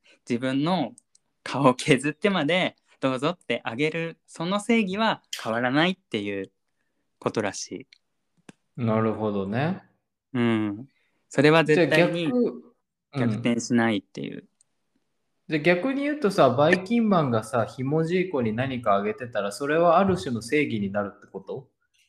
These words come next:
Speaker 1: なるんだと思う。だから、バイキンマンもなんか敵的な感じで扱われてるけど、でも、そこで消滅するんじゃなくて、「バイバイキン」って言ってまた現れてくるじゃん。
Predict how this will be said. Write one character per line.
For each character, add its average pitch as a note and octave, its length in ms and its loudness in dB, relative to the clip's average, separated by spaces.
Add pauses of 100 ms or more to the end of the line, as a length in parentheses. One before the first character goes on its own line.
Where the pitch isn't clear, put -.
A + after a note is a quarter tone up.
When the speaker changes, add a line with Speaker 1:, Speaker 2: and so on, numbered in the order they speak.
(220)
Speaker 1:
な E3+ 160 6
る E3+ 160 6
ん B2+ 60 4
だ A#2+ 120 0
と B2 140 -4
思 A2+ 220 -2
う。 - 40 -12
だ D#3+ 120 0
か F3 120 -2
ら、 F3+ 260 4
バ D#3 200 -4
イ F#3+ 80 -8
キ B3 160 -4
ン A3 100 -4
マ F3 140 -4
ン D#3 100 -10
も F3+ 220 -2
な D#3+ 140 -4
ん - 20 -10
か C#3+ 80 -8
敵 C#3+ 300 -12
的 F#3 260 -4
な F3 120 -4
感 F3 260 -8
じ F3+ 120 -10
で F3+ 220 0 (320)
扱 C3+ 360 -2
わ F3+ 100 0
れ F#3 100 -2
て F3+ 120 -4
る E3+ 120 -6
け C3+ 140 -8
ど、 F#3 400 2 (100)
で G3+ 100 2
も、 F#3+ 400 0
そ D#3 160 -12
こ E3+ 140 -4
で E3 100 -2
消 E3+ 200 -4
滅 F#3 240 -2
す - 140 -6
る F3+ 120 -2
ん D#3+ 80 -6
じ D3 60 -2
ゃ - 20 0
な C#3+ 100 -2
く - 80 -20
て、 D#3 240 -2
「バ B2 160 -4
イ A#2+ 60 -8
バ C#3+ 100 -2
イ D#3+ 80 -2
キ D3 240 -2
ン」 D3+ 40 -4
っ - 20 -14
て A#2+ 100 -10
言 A2 60 -8
っ - 20 -16
て - 80 -20
ま A2+ 220 -6
た B2 280 2
現 B2+ 220 2
れ C3 60 -4
て C3 100 -8
く - 140 -6
る A2 240 -6 (240)
じ - 100 0
ゃ F#2+ 120 -2
ん。 - 60 -14